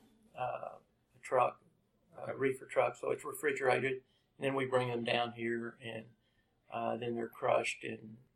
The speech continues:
Speaker 1: put in tank for fermentation or small bins that we usually do. Yeah.
Speaker 2: Great. Well, I
Speaker 1: Yeah.
Speaker 2: that should answer the, uh, listener's question there. I think that should give good insight to,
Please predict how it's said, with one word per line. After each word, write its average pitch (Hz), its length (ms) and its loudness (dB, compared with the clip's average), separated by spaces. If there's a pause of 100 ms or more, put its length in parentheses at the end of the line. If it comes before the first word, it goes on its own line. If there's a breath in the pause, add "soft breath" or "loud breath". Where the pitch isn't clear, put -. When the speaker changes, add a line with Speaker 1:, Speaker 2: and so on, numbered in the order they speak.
(440)
Speaker 1:
put 127 100 -2
in 117 160 -4
tank 120 420 -2
for 190 240 -10
fermentation 117 680 -6
or 110 80 -6
small - 360 0
bins - 460 -14 (520)
that - 180 -10
we 117 100 -6
usually 117 420 -10
do. 120 220 -10 (220)
Yeah. 117 80 -20 (300)
Speaker 2:
Great. - 240 -8 (840)
Well, 113 120 0
I 120 60 4
Speaker 1:
Yeah. 131 100 -2 (180)
Speaker 2:
that 113 160 8
should 143 220 4
answer 123 360 2
the, 104 320 -2
uh, 95 280 4
listener's 120 340 -4
question 117 440 -8
there. 107 300 -8
I 95 120 -20
think 107 160 -18
that 98 120 -8
should - 140 -14 (280)
give 98 200 -8
good 98 160 -4
insight 98 560 -4
to, 98 80 -14